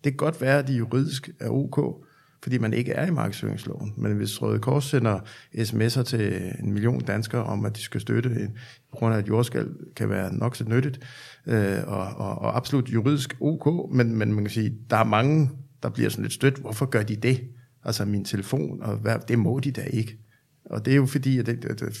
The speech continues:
for en almindelig dansker er det svært at skelne det der med, hvad der står oppe i toppen af, af, af markedsføringsloven, og hvornår man er indenfor og udenfor. Men det, det er virkelig det, der, der, der er, er mange af,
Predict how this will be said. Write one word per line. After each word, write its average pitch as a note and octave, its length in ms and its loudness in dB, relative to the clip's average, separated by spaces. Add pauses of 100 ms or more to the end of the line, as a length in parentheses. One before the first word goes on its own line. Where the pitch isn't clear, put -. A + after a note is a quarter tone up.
for A#2 100 -4
en G#2+ 80 2
almindelig B2+ 300 4
dansker A#2 260 0
er - 20 -4
det A2+ 100 -4
svært B2+ 140 0
at A#2+ 120 0
skelne A2+ 280 -2
det A2+ 120 -4
der A2 240 2
med, G#2+ 180 -2 (360)
hvad A#2 100 -4
der A2 60 0
står A2 180 0
oppe A2 180 0
i - 20 -2
toppen A2 320 2
af, G2 220 2 (120)
af, F#2+ 220 -4 (100)
af G#2 140 0
markedsføringsloven, A2 720 0
og A2 60 -2
hvornår G#2+ 260 2
man A2 140 0
er G2+ 60 2
indenfor A2 320 0
og A2 180 0
udenfor. A2 360 -2 (260)
Men G#2+ 140 0
det, A2+ 220 0
det A#2 80 0
er A2+ 40 6
virkelig B2+ 400 4
det, B2 160 6 (360)
der, C3 80 0
der, B2+ 300 2
der B2+ 140 2 (100)
er, A2 520 4 (260)
er G#2+ 80 0
mange G#2+ 320 4
af, F#2+ 300 2